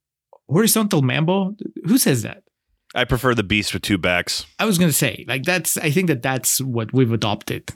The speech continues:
Speaker 1: <laughs> Is it just on this show? <laughs> It was under the impression that now everybody says the beast with two backs, or at least everybody our age. What do kids say these days?
Speaker 2: They don't. Didn't you read that, uh,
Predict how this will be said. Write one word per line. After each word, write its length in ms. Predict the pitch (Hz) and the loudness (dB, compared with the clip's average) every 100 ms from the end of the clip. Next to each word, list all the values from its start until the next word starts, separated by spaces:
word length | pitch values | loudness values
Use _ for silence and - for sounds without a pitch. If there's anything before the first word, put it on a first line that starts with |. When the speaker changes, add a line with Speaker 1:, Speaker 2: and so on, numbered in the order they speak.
| _ | _
Speaker 1:
<laughs> 160 | _ - 147 - - 214 - | _ -4 -2 -2 -4 -4 -2
Is 100 | 160 | 0
it 80 | 139 | 0
just 240 | - - - | 0 0 0
on 120 | 123 | 0
this 160 | 127 131 | 2 2
show? 300 | - 135 170 | 2 2 0
<laughs> 40 | - - - - - | -4 -14 -6 -4 0
It 260 | 254 180 | -2 2
was 100 | 185 | 2
under 160 | 180 151 | 2 2
the 60 | 139 | 2
impression 320 | 160 147 135 | 2 2 2
that 100 | 123 | 2
now 140 | 160 | 0
everybody 440 | 208 240 160 113 117 | 0 2 0 0 -2
says 220 | 120 107 | -4 -2
the 60 | - | -4
beast 360 | 113 107 - 120 | -2 -4 -4 -6
with 100 | 117 | -2
two 160 | 120 | -2
backs, 440 | 107 - - - - _ 131 | -2 -6 -6 -6 -8 _ -2
or 60 | |
at 80 | 120 | 2
least 200 | 123 113 | 2 2
everybody 540 | 151 131 120 113 104 - | 2 2 2 0 -2 -4
our 160 | 113 - | -4 -2
age. 480 | 104 - - - - - _ _ _ _ - | -4 -4 -2 -2 -4 -20 _ _ _ _ -4
What 160 | 320 | 0
do 60 | - | 0
kids 340 | - 135 120 | 0 -2 0
say 200 | - 104 | -2 -2
these 200 | 107 101 | -6 -8
days? 340 | - - - - _ _ _ _ | -10 -6 -6 -6 _ _ _ _
Speaker 2:
They 80 | 117 | -2
don't. 400 | 110 110 131 113 _ 92 101 107 | 2 2 2 0 _ -20 -18 -6
Didn't 200 | 110 120 | -2 0
you 80 | |
read 220 | 117 131 120 | 2 2 4
that, 300 | 120 - 120 | 2 2 0
uh, 460 | 113 107 107 110 | 4 4 4 0